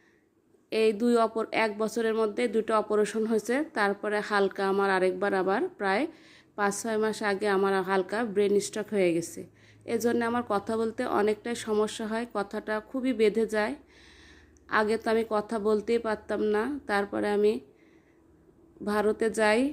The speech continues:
সিএমসি, ভেলোর সিএমসি হসপিটালে আমি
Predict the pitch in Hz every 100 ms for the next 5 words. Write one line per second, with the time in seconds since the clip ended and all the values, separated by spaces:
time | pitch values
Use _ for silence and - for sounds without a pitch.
0 | - - - - 240 214 208 - 226 220
1 | - - - - - 190 220 220 214 208
2 | 247 220 202 - 220 214 214 214 214 202
3 | 202 202 214